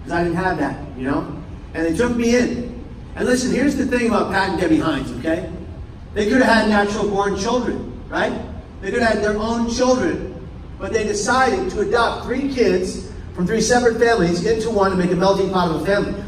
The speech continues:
We did not look alike in the nineteen eighties, and people were confused. Like, lots of people would stare at us all the time. My brother's black, I'm mixed, my sister's white, people were generally confused. Women would cross the street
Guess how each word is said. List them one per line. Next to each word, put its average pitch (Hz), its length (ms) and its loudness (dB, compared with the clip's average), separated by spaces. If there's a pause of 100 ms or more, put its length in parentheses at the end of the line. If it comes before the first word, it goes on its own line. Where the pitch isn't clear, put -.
We 233 100 -2
did 208 160 -2
not 233 280 4
look 240 160 2
alike 220 300 6
in 202 80 -2
the 196 60 0
nineteen 214 360 0
eighties, 220 260 2
and 180 140 0
people 233 340 0
were 196 280 6
confused. - 680 0 (720)
Like, 151 160 0
lots 185 260 4
of - 100 -2
people 180 260 0
would 135 160 -4
stare 160 280 2
at 147 60 -2
us - 180 -8
all 151 140 2
the 151 100 -4
time. 147 420 -4 (240)
My 175 120 2
brother's 202 300 2
black, 180 560 2 (180)
I'm 214 360 2
mixed, - 500 -2
my 165 80 0
sister's 220 420 -2
white, 170 320 2
people 180 180 2
were 185 120 0
generally 165 480 2
confused. 190 600 0 (260)
Women 240 340 4
would 202 200 2
cross 240 400 2
the 202 100 -4
street 226 480 -2